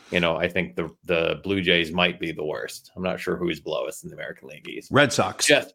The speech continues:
Speaker 1: <clears throat> Red Sox, just very disappointing. Just very
Speaker 2: Yeah.
Speaker 1: disappointing. Uh, as, as we mentioned to people, we were at Old Timers Day, uh, a couple of weekends ago. Uh, deservedly so. Aaron Boone was the only person co-, who was brought onto the field that was booed.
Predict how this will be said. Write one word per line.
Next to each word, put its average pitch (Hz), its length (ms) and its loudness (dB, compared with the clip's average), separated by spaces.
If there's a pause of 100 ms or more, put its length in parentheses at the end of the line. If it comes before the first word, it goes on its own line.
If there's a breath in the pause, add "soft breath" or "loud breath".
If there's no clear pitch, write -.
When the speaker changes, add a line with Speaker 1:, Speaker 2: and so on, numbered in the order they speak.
(140)
Speaker 1:
<clears throat> - 140 -4
Red 147 220 6
Sox, - 640 2
just 196 220 4
very 135 200 8
disappointing. 90 520 -8 (120)
Just 117 200 2
very 90 180 6
Speaker 2:
Yeah. 90 140 0
Speaker 1:
disappointing. 87 400 2 (200)
Uh, 107 440 8 (160)
as, 117 340 4
as 117 220 4
we 117 120 4
mentioned 131 380 4
to 117 60 -2
people, 123 320 2
we 117 120 6
were 110 140 6
at 110 340 4
Old 104 240 0
Timers 127 440 4
Day, 123 460 4
uh, 98 300 2
a 92 60 -4
couple 101 240 0
of 92 80 0
weekends 104 440 0
ago. 101 320 2 (300 soft breath)
Uh, 92 220 6
deservedly 127 640 4
so. 117 480 4 (160)
Aaron 107 340 4
Boone 107 260 0
was 95 280 0
the 107 160 4
only 117 320 4
person 104 580 0
co-, 107 240 0
who 98 400 0
was 95 240 -4
brought 101 240 4
onto 98 180 0
the 90 120 -12
field 98 300 2
that 92 100 -4
was 82 100 -14
booed. 160 400 6